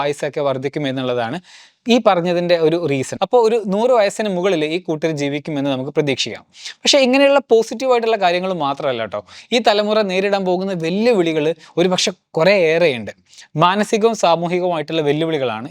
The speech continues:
ഇതിലേറ്റവും വലുത് എന്ന് വേണമെങ്കിൽ പറയാം. ഡിജിറ്റൽ ലോകത്ത് വളരുന്ന കുട്ടികൾക്ക് യഥാർത്ഥ ലോകവുമായിട്ടുള്ള ഒരു റിലേഷൻഷിപ്പ്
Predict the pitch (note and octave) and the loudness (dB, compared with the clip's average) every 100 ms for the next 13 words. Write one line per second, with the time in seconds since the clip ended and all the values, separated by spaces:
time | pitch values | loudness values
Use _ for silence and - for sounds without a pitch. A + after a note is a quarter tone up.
0 | C#3 C3+ C3 - C#3+ D3 D#3+ C3+ C3 C#3 | -4 -2 -2 -2 -2 -2 -10 -2 2 2
1 | C#3 C#3 C3+ B2+ A#2+ A#2+ A#2 G2+ - _ | 2 0 0 -2 -2 -4 -2 -4 -6 _
2 | _ _ _ _ F3 F#3+ A3+ B3+ G3+ F3+ | _ _ _ _ 2 4 2 2 2 2
3 | F3+ F3+ D3+ D3 D#3+ E3 C3+ C#3+ A#2+ C3 | 0 -2 -2 0 -2 -6 -6 -4 -4 -6
4 | - _ - G3 A#3 A#3 A#3+ F#3 E3+ F3+ | -12 _ 0 4 4 4 2 4 4 2
5 | F#3+ E3+ D#3 D#3+ E3 D#3+ E3+ D#3 D#3+ F3+ | 0 0 -2 0 0 0 0 2 2 0
6 | G#3+ G3 F#3+ | 0 -4 -2